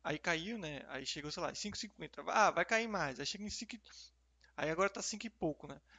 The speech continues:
Aí vai falar, "Não, vai cair mais." Aí daqui a pouco sobe de novo pra cinco, seis, sete, que-, quem sabe, né? Então, mais uma vez, a pandemia serviu pra isso, né? O ano de dois mil e vinte serviu pra isso,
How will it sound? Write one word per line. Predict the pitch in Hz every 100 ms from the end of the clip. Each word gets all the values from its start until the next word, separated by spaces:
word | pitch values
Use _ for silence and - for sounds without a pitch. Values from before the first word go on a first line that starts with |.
| -
Aí | 160
vai | 165
falar, | 185 196
"Não, | 208 202
vai | 170
cair | 202 220
mais." | 220 156 131
Aí | 151
daqui | 160 190
a |
pouco | 185 -
sobe | - 208 214
de | 190
novo | 190 185
pra | 180
cinco, | - 196 196 185
seis, | 165 - 175 190 180
sete, | - 170 175 - - - 233
que-, | - 180 _
quem | - 208
sabe, | - 139 123 127
né? | 135 - - - - -
Então, | 147 175 196 - - - - -
mais | 185 175
uma | 196
vez, | 196 202
a | 208 196
pandemia | 208 214 214 214
serviu | 196 226 190 202
pra | 214 160
isso, | 170 -
né? | 143 147 -
O | 143
ano | 170
de | 160
dois | 147
mil | 156
e | 147
vinte | 160 -
serviu | 170 147 156
pra | 151
isso, | 139 147